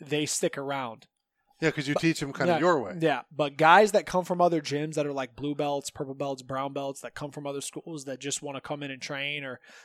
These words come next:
Speaker 1: like, "Yeah, I'm thinking about training here," they don't make it.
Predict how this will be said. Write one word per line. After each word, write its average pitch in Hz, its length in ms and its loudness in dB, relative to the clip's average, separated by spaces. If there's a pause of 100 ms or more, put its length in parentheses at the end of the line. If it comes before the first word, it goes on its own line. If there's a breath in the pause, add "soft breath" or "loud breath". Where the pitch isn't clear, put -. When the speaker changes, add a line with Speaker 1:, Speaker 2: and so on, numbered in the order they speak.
Speaker 1:
like, 175 140 0
"Yeah, 202 140 2
I'm 180 80 -4
thinking 185 200 -4
about 160 200 0
training 160 320 -8
here," 175 280 -6 (260)
they 147 120 0
don't 127 180 -2
make 127 200 -6
it. 113 200 -12